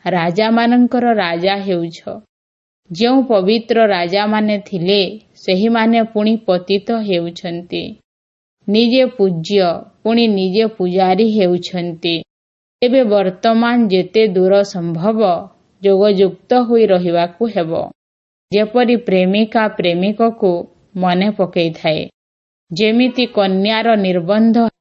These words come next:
ହେଲା ପରେ ସେମାନେ ପରସ୍ପରକୁ ମନେ ପକାଇଥାନ୍ତି, ତେବେ ଏହି ପ୍ରେମିକଙ୍କର ମଧ୍ୟ ଭକ୍ତି ମାର୍ଗରେ ବହୁତ ପ୍ରେମିକା ଅଛନ୍ତି। ସମସ୍ତେ ଦୁଃଖୀ ହୋଇ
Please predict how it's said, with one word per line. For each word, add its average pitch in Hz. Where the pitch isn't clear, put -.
ହେଲା 185
ପରେ 202
ସେମାନେ 220
ପରସ୍ପରକୁ 220
ମନେ 180
ପକାଇଥାନ୍ତି, 175
ତେବେ 233
ଏହି 202
ପ୍ରେମିକଙ୍କର 240
ମଧ୍ୟ 196
ଭକ୍ତି 175
ମାର୍ଗରେ 233
ବହୁତ 208
ପ୍ରେମିକା 190
ଅଛନ୍ତି। 160
ସମସ୍ତେ 240
ଦୁଃଖୀ 190
ହୋଇ 233